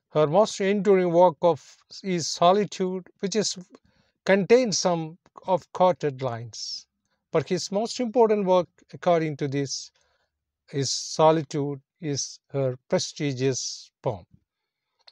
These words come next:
Okay, her autobiography, The World and I, was published in nineteen eighteen. A year before her death.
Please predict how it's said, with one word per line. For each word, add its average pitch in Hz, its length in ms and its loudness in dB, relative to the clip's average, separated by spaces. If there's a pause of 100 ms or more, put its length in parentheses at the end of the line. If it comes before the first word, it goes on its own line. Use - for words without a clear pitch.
(300)
Okay, 160 200 2
her 180 260 6
autobiography, 214 960 4 (200)
The 151 120 -2
World 226 340 8
and 208 340 2
I, 185 220 4
was 139 460 -4
published 190 480 -2
in 156 100 -4
nineteen 175 460 -2 (180)
eighteen. 160 520 -2 (440)
A 143 100 0
year 175 240 4
before 147 400 -2
her 131 220 -6
death. 110 240 -12